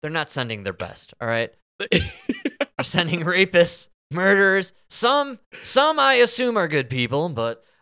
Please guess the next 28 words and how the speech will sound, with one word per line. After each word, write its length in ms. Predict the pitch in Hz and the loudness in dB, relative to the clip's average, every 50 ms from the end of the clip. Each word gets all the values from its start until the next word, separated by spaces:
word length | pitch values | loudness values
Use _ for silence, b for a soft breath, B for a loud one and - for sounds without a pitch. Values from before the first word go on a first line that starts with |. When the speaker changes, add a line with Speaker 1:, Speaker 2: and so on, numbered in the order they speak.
| - - | -12 -8
Speaker 1:
uh, 240 | 139 143 143 139 139 | -6 -6 -4 0 2
Speaker 2:
I 80 | 226 226 | 2 4
mean, 120 | 247 233 | 4 4
this 140 | 233 226 208 | 2 0 4
guy, 180 | - 247 247 240 | 4 6 6 8
like, 180 | 233 220 202 | 8 6 6
he 120 | 202 226 214 | 6 6 4
almost, 320 | 226 233 220 202 - - | 8 8 8 6 6 6
they 140 | 196 175 180 | 8 8 8
almost, 340 | 196 226 240 226 196 - _ - | 8 8 6 4 4 2 _ 2
they 140 | 156 156 - - - | 2 2 2 2 2
almost 680 | 160 196 214 226 247 247 247 247 233 - - 165 139 | 4 6 8 8 8 8 8 6 4 0 -8 -6 4
get 240 | 160 190 185 190 - | 6 6 6 4 2
to 80 | - 196 | -2 2
the 120 | 180 180 | 2 2
conclusion 640 | - 196 160 147 - - 180 165 170 175 185 175 160 | 2 2 0 0 2 6 8 8 8 8 6 4 4
of 100 | 143 139 | 4 4
a 160 | 127 127 120 | 4 4 4
real 360 | 123 135 151 165 175 175 165 | 2 0 4 6 6 6 6
thought, 460 | - - - - 135 113 117 107 - - | 4 0 -2 -2 0 0 0 -4 -6 -8
these 200 | - 92 87 - | -10 -10 -10 -10
fucking 260 | - - 175 165 165 | -6 -4 -4 0 2
Speaker 1:
Yes, 320 | 208 233 254 247 185 - - | 2 2 2 2 0 -2 -4
Speaker 2:
Democrats. 300 | 117 107 98 175 208 240 | -4 -4 -4 -6 -4 -2
Speaker 1:
yes, 300 | 269 285 311 339 - - | 0 0 0 0 -2 -2
Speaker 2:
Do 60 | 160 | -2
you 60 | 151 139 | -2 2
hear, 160 | 175 185 | 2 2